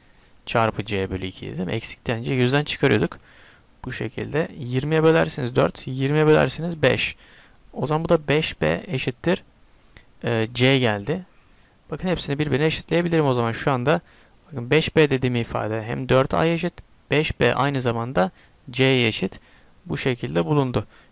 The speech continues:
Şimdi bir de artık K değerleri verelim. Yani bu yirmi K'da eşitleneceğine göre B eşittir dört K'dır, A eşittir işte beş K'dır,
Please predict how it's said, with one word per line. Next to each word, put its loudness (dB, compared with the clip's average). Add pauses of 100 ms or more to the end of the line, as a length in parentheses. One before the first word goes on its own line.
(100)
Şimdi -6
bir 4
de 4 (380)
artık -2 (160)
K 6
değerleri 4
verelim. -2
Yani 2
bu 2
yirmi 0
K'da 4
eşitleneceğine 2
göre 4 (680)
B 2
eşittir 0
dört 4
K'dır, -4 (140)
A 4
eşittir -2
işte -4 (420)
beş 2
K'dır, 0